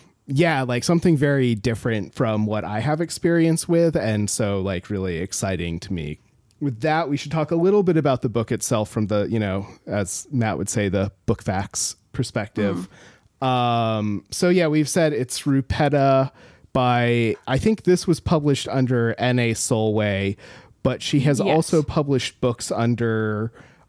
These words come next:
Speaker 1: either Nike Solway or N A or Nicole Bork. I've seen, like, like,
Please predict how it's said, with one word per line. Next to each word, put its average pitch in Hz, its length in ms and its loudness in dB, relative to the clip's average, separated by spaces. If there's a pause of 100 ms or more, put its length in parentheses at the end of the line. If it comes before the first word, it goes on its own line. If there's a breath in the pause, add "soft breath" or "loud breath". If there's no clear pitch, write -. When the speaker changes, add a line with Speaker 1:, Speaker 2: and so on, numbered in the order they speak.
Speaker 1:
either 123 420 0
Nike 123 460 2
Solway 135 800 2
or 117 220 0
N 113 220 0
A 113 540 0 (120)
or 123 120 0
Nicole 110 600 0 (160)
Bork. 127 560 -2 (320 loud breath)
I've 131 140 0
seen, 170 200 2
like, 143 180 -2 (240)
like, 120 320 -4